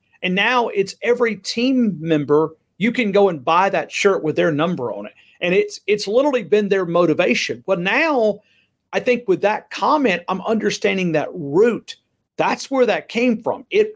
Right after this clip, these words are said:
it was probably some of the media that doubted them early,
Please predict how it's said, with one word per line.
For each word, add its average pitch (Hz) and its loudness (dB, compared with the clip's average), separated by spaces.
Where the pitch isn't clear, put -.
it 202 2
was 180 -4
probably 240 2
some 214 -2
of 175 -2
the 151 2
media 202 2
that 156 -4
doubted 165 0
them 147 -4
early, 240 0